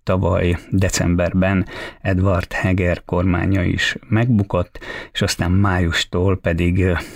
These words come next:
egy szakértői kormány irányítja az országot Ódor Lajos vezetésével. A kormányban egyébként rajta kívül még két magyar nemzetiségű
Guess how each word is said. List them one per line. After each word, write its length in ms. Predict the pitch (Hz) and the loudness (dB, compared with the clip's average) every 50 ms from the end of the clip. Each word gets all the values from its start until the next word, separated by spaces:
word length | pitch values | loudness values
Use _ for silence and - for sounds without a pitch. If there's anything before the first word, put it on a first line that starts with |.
| - - | -8 -4
egy 120 | - - - | -2 -2 -2
szakértői 540 | - - - 101 - 107 92 - - 82 92 | -2 -2 -2 -2 0 -2 -2 -2 -2 -6 -6
kormány 540 | - - - 101 120 127 - 131 120 113 | -4 -4 -2 0 2 2 2 2 2 2
irányítja 640 | 110 - 107 113 98 92 92 92 90 92 - - 92 90 | 2 2 2 0 2 2 2 2 2 0 -2 -2 -4 -2
az 100 | 92 92 | -2 -2
országot 560 | - - - - - 95 95 92 92 - - | -2 -2 -2 -2 -2 -2 0 0 -2 -2 -2
Ódor 540 | - 104 104 110 107 101 95 101 95 90 - | 0 0 2 2 2 2 2 0 0 -2 -2
Lajos 380 | - 101 95 92 92 92 - - | -2 0 0 0 0 0 -2 -2
vezetésével. 960 | - 95 90 92 90 - - 95 92 - - - - 98 92 92 92 90 - - - - - - - | -2 -2 0 -2 -2 -2 -2 -4 -4 -4 -4 -4 -2 -2 0 0 -2 -2 -4 -8 -12 -14 -14 -14 -14
A 60 | - | -8
kormányban 560 | - - 95 92 92 90 98 95 92 90 87 92 | -4 -2 0 2 2 2 4 2 2 2 2 0
egyébként 420 | 90 90 87 - - - 98 - | 0 0 -2 -2 -4 -6 -6 -2
rajta 240 | - 92 92 92 82 | -2 -2 -2 -2 -4
kívül 280 | - - 101 92 87 | -4 -4 -2 0 2
még 320 | 87 90 98 95 90 - - | 2 4 4 2 2 0 -4
két 320 | - - 98 95 - - | -2 0 0 0 0 -2
magyar 300 | - 90 90 92 92 92 | -2 0 0 0 0 0
nemzetiségű 920 | 92 92 95 92 90 - - - - - - - - - 104 95 90 92 92 | 0 0 0 -2 -4 -4 -8 -10 -8 -10 -6 -6 -6 -4 -4 -2 -2 -2 -2